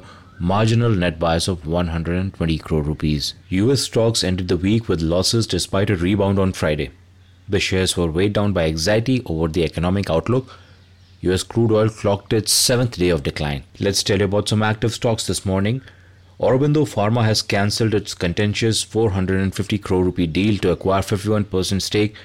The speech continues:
in animal care business Cronus Pharma.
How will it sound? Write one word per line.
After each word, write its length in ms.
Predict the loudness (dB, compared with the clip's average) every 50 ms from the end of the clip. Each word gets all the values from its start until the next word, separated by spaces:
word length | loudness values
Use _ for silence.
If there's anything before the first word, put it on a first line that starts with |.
| -16 -6 -4
in 140 | -2 -2 -2
animal 420 | -2 -2 0 0 2 2 0 0 0
care 180 | 0 0 2
business 440 | 2 2 2 2 0 0 0 -2 -4 -8 -16 -20 -14
Cronus 420 | -4 -2 0 2 2 2 0 0
Pharma. 460 | -2 -2 0 0 0 0 0 -2 -4